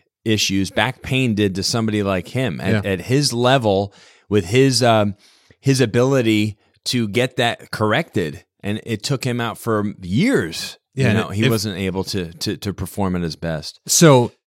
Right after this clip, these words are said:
Speaker 2: if you have back pain, you're listening right now, know that there is hope.
Speaker 1: Mm-hmm.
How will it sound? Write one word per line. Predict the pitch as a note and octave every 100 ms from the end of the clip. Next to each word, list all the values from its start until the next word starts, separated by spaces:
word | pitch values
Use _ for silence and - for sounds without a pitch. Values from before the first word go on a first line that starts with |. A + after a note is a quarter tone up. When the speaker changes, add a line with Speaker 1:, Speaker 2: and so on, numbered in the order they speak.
| _
Speaker 2:
if | D3+ G#3+
you |
have | G3+ D#3+
back | B2 A#2 -
pain, | A#2 A2 A2
you're | -
listening | A#2 A#2 - A2+ G#2
right | G2+ G2
now, | G2 F#2+ G2+ -
know | - - C#3 D3+ E3+
that | D3+ A#2
there | A2+
is | G#2+ G2+
hope. | G2 F#2 -
Speaker 1:
Mm-hmm. | - F#2 F#2 F#2 F2+